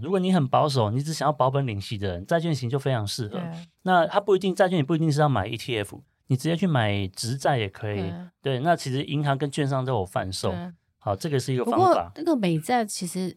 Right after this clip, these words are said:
Speaker 2: 呃，买公司债它其实它的母-，呃，应该是说它的比较算高资产的人啊，因为像是台湾，你如果直接买公司债，它最小单位就是一万美金。
Speaker 1: 对，对。
Speaker 2: 对，所以不是普罗大众的人都，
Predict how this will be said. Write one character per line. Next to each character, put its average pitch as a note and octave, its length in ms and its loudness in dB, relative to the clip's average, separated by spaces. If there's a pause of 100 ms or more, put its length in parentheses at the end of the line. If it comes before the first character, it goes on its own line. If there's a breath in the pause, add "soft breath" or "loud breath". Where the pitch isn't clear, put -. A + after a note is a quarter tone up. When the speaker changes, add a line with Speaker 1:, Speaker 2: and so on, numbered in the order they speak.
(140)
Speaker 2:
呃， G3 260 -4 (160)
买 G3 300 2
公 C#4 200 0
司 C4+ 240 -2
债 B3 240 -2
它 G#3+ 280 -6
其 F#3+ 200 -8
实 F#3 160 -4 (280)
它 - 180 -8
的 B3+ 100 -4
母-， F3+ 240 -4 (200)
呃， G3+ 180 -4
应 C4+ 80 -6
该 C4 160 -4
是 B3+ 100 -6
说 A#3+ 220 -4
它 B3 160 -8
的 A3 220 -4 (280)
比 E3 120 -12
较 A#3+ 100 -2
算 C4 160 -4
高 G#3 180 0
资 G3+ 160 -4
产 - 160 -10
的 - 80 -14
人 - 120 -12
啊， - 100 -14
因 B3+ 140 -4
为 B3+ 80 0
像 B3 200 -4
是 G#3 140 -10
台 E3+ 180 -8
湾， F#3+ 160 -4 (140)
你 E3 60 -2
如 F3+ 80 -2
果 G3+ 100 -2
直 F3 140 -8
接 F#3 80 -4
买 D#3+ 120 -6
公 D#3+ 160 -6
司 E3+ 140 -6
债， - 180 -10 (300)
它 B3+ 100 -8
最 B3 200 -4
小 - 180 -8
单 F3 180 -8
位 F#3 80 -4
就 F3 100 -4
是 D#3+ 120 -10
一 D#3 80 -6
万 D3+ 160 -4
美 B2+ 140 -12
金。 - 160 -10
Speaker 1:
对， A2 240 4 (100)
对。 G#2 300 2 (120)
Speaker 2:
对， D#3+ 200 -8
所 A#3 160 -2
以 A3+ 100 0
不 F3+ 160 -10
是 A3 220 -4 (120)
普 C#3 120 -12
罗 D3 160 -4
大 F3+ 180 0
众 G#3 160 -2
的 F#3 160 -6
人 C#3+ 140 -6
都， E3+ 280 -8